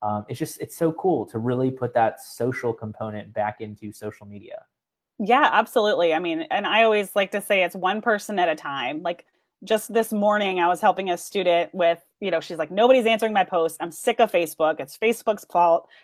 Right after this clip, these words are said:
Speaker 2: I don't even wanna write newsletters. It's my newsletter platform's fault." I'm like, "No, this is just data. We need to go back to the messaging." And, you know, I, I read one of her posts. Of course, I asked the question, like, "Do you want some tough love here, or do you want me to be your cheerleader?"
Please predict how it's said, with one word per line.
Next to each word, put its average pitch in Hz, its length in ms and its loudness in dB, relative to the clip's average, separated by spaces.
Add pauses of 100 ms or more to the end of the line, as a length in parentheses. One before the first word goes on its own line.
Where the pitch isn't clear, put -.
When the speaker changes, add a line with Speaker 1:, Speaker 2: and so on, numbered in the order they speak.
(100)
Speaker 2:
I 165 60 4
don't 233 180 6
even 240 180 4
wanna 226 140 4
write 214 200 4
newsletters. 170 640 2
It's 147 140 -6
my 151 100 -2
newsletter 220 400 4
platform's 202 460 2
fault." 160 400 4
I'm - 300 -20
like, 226 180 2
"No, 240 340 8
this 170 200 -4
is 233 160 0
just 226 260 0
data. 185 380 8
We 170 100 0
need 185 200 -4
to 220 40 -8
go 202 160 4
back 165 300 4
to - 80 -8
the 170 80 -2
messaging." 160 760 2 (360)
And, 190 400 4
you 202 60 -4
know, 185 100 2
I, 180 260 2
I 180 140 4
read 185 440 4
one 208 160 2
of 180 80 -2
her 180 140 0
posts. 165 340 -2
Of 160 140 -2
course, 170 260 -4
I 160 140 2
asked - 320 -4
the 185 80 -4
question, 151 560 -2
like, 139 340 -6
"Do 160 80 -8
you 160 60 -2
want 147 160 -2
some 156 120 -6
tough 269 280 4
love 294 240 8
here, 277 240 8
or - 20 10
do 233 80 6
you 220 60 8
want 202 140 10
me 196 40 2
to 185 80 2
be 175 80 -4
your 170 140 0
cheerleader?" 143 580 -4